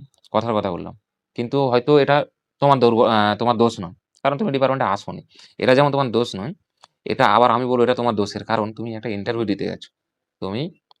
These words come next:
ইন্টারভিউ দিতে যাচ্ছ মানে কি, তোমার মধ্যে সেই পুলিশ ভাবটা already চলে এসেছে, বা তুমি ভেবে নিচ্ছ বা ভাবছো, "আমি পুলিশের ইন্টারভিউ দিতে যাচ্ছি।" দুদিন পর তুমি ডিপার্টমেন্টে আসবে। তার থেকে বড় কথা, তুমি তোমার জেলার, নিজের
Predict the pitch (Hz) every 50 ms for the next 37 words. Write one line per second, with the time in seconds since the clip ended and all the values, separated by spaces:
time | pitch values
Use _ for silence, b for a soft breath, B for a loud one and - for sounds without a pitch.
0 | _ - - 117 117 135 135 135 135 135 139 139 135 135 - 139 127 113 113 110
1 | 107 113 113 117 117 110 135 131 - 120 - - 107 104 113 110 110 95 90 95
2 | - 123 113 101 101 95 98 107 127 117 - - 87 90 90 - - - - -
3 | 113 117 127 123 107 107 117 120 131 131 131 - - 185 220 _ _ _ _ _
4 | _ _ _ - 147 135 110 110 117 117 117 139 160 147 156 147 - 107 98 107
5 | 113 131 120 107 101 113 113 117 113 110 95 80 92 92 - - _ _ - -
6 | 104 101 98 107 113 113 120 123 127 127 117 113 113 127 123 123 117 98 95 92
7 | 92 - - - - _ _ B B B B B B _ _ _ - 90 92 -
8 | 120 117 120 120 123 120 127 123 - 101 107 110 110 113 120 110 95 95 98 104
9 | 110 120 107 - - _ _ _ _ _ _ _ _ _ _ _ _ - 98 101
10 | 104 120 120